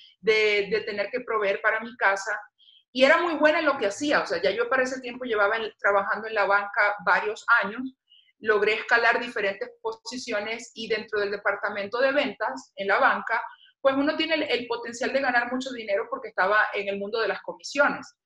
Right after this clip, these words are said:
estaba en las inversiones, en la parte de hipotecas, entonces mi sueldo y mi salario, eh, fue, fue creciendo muy rápido.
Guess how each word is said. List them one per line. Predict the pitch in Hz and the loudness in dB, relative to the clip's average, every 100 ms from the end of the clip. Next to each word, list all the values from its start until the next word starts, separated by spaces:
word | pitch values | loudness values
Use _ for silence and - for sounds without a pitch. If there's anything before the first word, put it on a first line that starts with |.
| _ _ _ | _ _ _
estaba | 190 185 180 202 | -8 0 0 2
en | |
las | 208 208 | 0 -2
inversiones, | 180 170 - 220 240 233 202 190 | -4 -6 -4 0 0 0 -2 -4
en | 180 | -6
la | 175 | -2
parte | 175 175 175 | -2 -2 -6
de | |
hipotecas, | 165 160 147 226 220 185 190 | -8 -10 -6 -2 -2 -2 -4
entonces | 196 226 240 269 262 - - - - | -6 -8 -2 -2 -2 -16 -20 -20 -12
mi | 226 233 233 | -10 -8 -8
sueldo | - 269 269 277 285 | -2 2 2 2 0
y | |
mi | 254 | 0
salario, | 254 208 208 208 233 240 254 - - - | 0 0 2 2 2 -2 -2 -6 -16 -4
eh, | 196 190 190 180 180 180 - - - - | -2 0 -2 -4 -8 -14 -18 -20 -16 -4
fue, | 466 453 - - 214 - | 0 2 0 -8 -10 -4
fue | 220 | -2
creciendo | 254 254 247 | -2 -2 -2
muy | 254 277 | 0 2
rápido. | 226 - 233 233 | 2 2 -4 -4